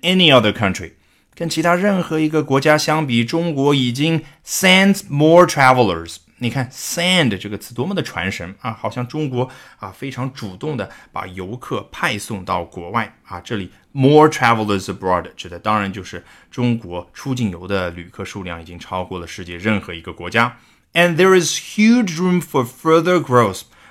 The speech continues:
而且实现further growth，进一步增长的空间仍然是巨大的。冒号后面做了具体的说明。Only about four percent of Chinese citizens hold passports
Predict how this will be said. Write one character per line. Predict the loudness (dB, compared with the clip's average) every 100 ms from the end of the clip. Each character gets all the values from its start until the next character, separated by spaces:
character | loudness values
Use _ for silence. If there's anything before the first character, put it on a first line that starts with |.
| -2
而 | 4 4
且 | 4 0
实 | 0 -2 -2 0
现 | 2 2 2 0 -6 2
further | 8 10 10 4 4
growth， | 4 4 2 -10
进 | -2 2 2
一 | 0
步 | -6
增 | -4 -4 0
长 | -2
的 | -2
空 | -4 -4 -4
间 | -4 -6
仍 | -4 -2
然 | -2 -2
是 | -6
巨 | -8 -6
大 | -4 -4
的。 | -6 _ _ _ _ -2
冒 | 0
号 | 0 -2
后 | -6
面 | -10 -12 _
做 | -10
了 | -10
具 | -8 -10
体 | -10
的 | -12
说 | -6 0
明。 | 0 0 -6 _ _ _ _
Only | 4 6 8 8
about | 8 6 4
four | -6 0 0 2
percent | -2 0 0
of | 0
Chinese | 0 0 2 2 0
citizens | -2 0 -2 -4 -4 0
hold | 2 0
passports | -6 -6 -4 -6 -10 -10 -10 -12